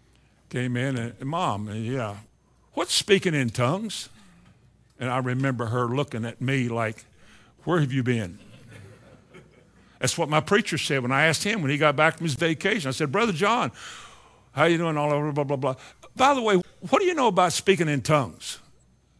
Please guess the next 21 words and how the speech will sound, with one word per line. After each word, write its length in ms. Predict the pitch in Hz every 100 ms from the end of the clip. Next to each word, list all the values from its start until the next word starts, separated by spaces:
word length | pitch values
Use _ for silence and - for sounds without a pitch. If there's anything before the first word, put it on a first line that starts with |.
| _ _ _ -
And 160 | 135 135
he 120 | 151
looked 240 | 135 127 113
at 60 |
me 100 | 117
the 60 | 107
same 260 | - 123 123
way, 120 | 127
and 120 | 123
I 80 | 123
thought, 300 | 123 120 -
"Now, 100 | 113
something's 420 | - 135 127 123
really, 520 | 107 120 120 120 117 110
really 340 | 110 110 110
wrong 320 | 110 107 104
here." 220 | 104 - - - - - - - - 254 - 226 - - - - - -
But 120 | 139
now 160 | 156 170
you 160 | 151
see, 340 | - 180 160